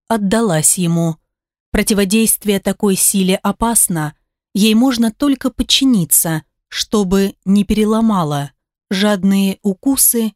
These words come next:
рассыпались по тонкой коже груди, шеи, подбородка, загоняя в ловушку, лишая воли.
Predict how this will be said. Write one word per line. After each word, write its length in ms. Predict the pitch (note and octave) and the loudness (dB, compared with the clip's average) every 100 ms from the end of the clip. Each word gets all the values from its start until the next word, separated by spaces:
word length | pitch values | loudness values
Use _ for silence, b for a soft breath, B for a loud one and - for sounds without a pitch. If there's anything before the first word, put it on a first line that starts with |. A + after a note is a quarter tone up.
| _ _ _ _ - | _ _ _ _ -4
рассыпались 720 | A3 A3 - C#4 C#4 B3+ - | 0 0 -2 -2 0 0 0
по 160 | - A3 | -2 -4
тонкой 440 | - C4+ B3 A#3 | 0 0 0 -2
коже 420 | G#3+ A#3 A3+ F#3 | -2 0 0 0
груди, 640 | F3+ F3 F#3 F3 A3+ C4 B3+ | -2 -2 -2 2 2 2 0
шеи, 460 | - - A#3 A#3+ A3 | -2 0 0 0 0
подбородка, 880 | G3+ E3+ F3+ G3+ A#3+ - B3 A3+ A3 _ | -2 -2 0 0 -2 -2 -4 -4 -4 _
загоняя 580 | - G#3 G#3 G#3+ A#3+ A#3+ | -2 0 0 0 2 0
в 60 | G#3 | 0
ловушку, 680 | G#3 G#3 B3+ - - A#3 - _ | 0 0 -2 -2 -2 -2 -2 _
лишая 520 | B3 A#3 - G#3+ G3 G3 | -2 0 0 0 0 0
воли. 580 | G3 A3+ G3 E3 D3+ | 2 2 2 0 -4